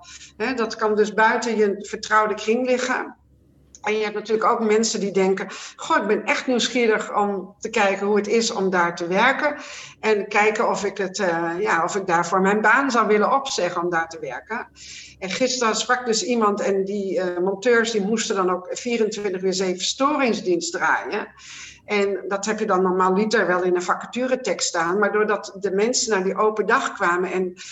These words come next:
daadwerkelijk van de huidige storingsmonteurs hoorden wat voor impact dat had, die storingsdienst draaien,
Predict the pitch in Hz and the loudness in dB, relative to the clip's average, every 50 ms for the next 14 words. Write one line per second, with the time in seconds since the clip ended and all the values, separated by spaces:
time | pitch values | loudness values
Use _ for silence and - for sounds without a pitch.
0 | - - - _ 190 190 185 175 185 - - 202 214 247 285 302 - 247 202 - | -18 -20 -8 _ 0 0 0 0 -2 -4 -2 0 2 2 2 2 0 0 -2 -2
1 | - - 202 185 175 175 175 165 175 196 226 269 294 294 269 - - - - - | -2 -2 -2 0 0 0 0 0 2 2 2 2 2 -2 -4 -4 -4 -4 -2 -2
2 | 220 202 202 175 190 180 180 - 185 185 185 185 190 180 165 156 - - 180 185 | -2 -2 0 -2 -2 -4 -4 -4 -6 -6 -6 -2 -2 -2 -2 -4 -4 -4 -2 0
3 | 208 247 240 214 - 139 - - - - - - - - 196 220 226 - - 262 | 2 2 0 0 -2 -4 -6 -10 -14 -16 -18 -18 -10 -2 0 0 0 0 -2 -4
4 | - - - 233 285 320 359 370 - - 254 208 214 - - 196 175 - 175 175 | -6 -2 -2 -2 0 2 0 0 0 0 0 0 0 -2 -2 -2 -2 0 0 0
5 | 165 - - - 185 185 - - 262 269 277 269 262 214 - 262 185 175 - - | 0 0 -2 -4 -6 -6 -2 0 0 0 2 2 0 -2 0 0 0 0 0 -2
6 | - 180 156 156 147 131 151 175 208 - 302 | -2 -2 -2 -2 -2 -2 -2 -2 -2 -4 -6